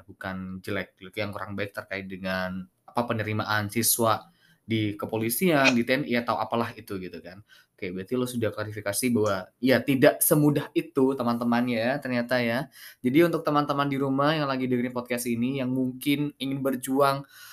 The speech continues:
eee, apa namanya, mau jadi polisi, T N I, gitu. Ya, walaupun lu punya duit banyak, tapi usaha juga lah sekiranya, ya. Usaha banyak loh, ya.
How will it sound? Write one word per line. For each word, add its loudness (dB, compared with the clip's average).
eee, 4
apa -4
namanya, 2
mau 2
jadi 6
polisi, 2
T 0
N 0
I, 0
gitu. -6
Ya, 0
walaupun 2
lu 0
punya 0
duit 4
banyak, -2
tapi -2
usaha 0
juga -4
lah -8
sekiranya, -8
ya. -8
Usaha 0
banyak 0
loh, -4
ya. -6